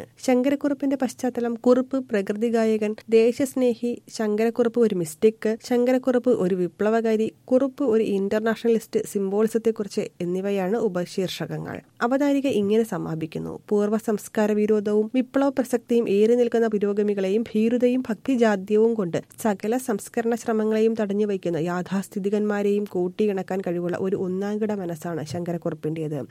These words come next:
ഭൂതകാലത്തിന്റെ സൂക്ഷ്മതകളെ നുകർന്നുകൊണ്ട് നാളത്തെ വിപ്ലവത്തിന് കളമൊരുക്കുന്നു അദ്ദേഹത്തിന്റെ കവിത.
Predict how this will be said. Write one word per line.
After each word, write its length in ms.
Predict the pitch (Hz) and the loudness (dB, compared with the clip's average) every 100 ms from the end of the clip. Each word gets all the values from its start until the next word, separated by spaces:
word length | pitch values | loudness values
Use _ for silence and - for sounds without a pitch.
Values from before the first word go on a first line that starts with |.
| - | -10
ഭൂതകാലത്തിന്റെ 800 | - 247 262 269 254 254 247 240 - | 0 2 4 2 2 0 2 0 0
സൂക്ഷ്മതകളെ 640 | 226 202 - 233 220 220 | -4 -2 -2 -2 0 2
നുകർന്നുകൊണ്ട് 600 | 226 208 208 208 202 190 - | 2 0 0 -2 -2 -2 -4
നാളത്തെ 540 | 196 180 185 202 214 233 | -4 -4 -2 -4 -2 0
വിപ്ലവത്തിന് 560 | 220 214 202 190 180 - - | 0 0 -4 -2 -6 -6 -2
കളമൊരുക്കുന്നു 680 | 233 247 269 220 - 165 165 | 2 2 4 2 0 -2 -2
അദ്ദേഹത്തിന്റെ 480 | 170 165 160 160 156 | -4 -4 -2 -2 -4
കവിത. 300 | 156 156 | -4 -4